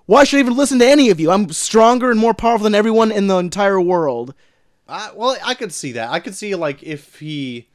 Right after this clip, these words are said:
Speaker 2: didn't have a family, he would just continue doing this. Like, he would can just continue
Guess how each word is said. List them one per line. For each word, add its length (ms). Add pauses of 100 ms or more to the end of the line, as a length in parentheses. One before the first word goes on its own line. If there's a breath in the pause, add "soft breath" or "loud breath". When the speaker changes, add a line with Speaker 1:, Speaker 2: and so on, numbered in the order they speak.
(960)
Speaker 2:
didn't 340
have 400
a 100
family, 420
he 120
would 160
just 200
continue 440
doing 360
this. 260
Like, 120
he 120
would 140
can 140
just 220
continue 600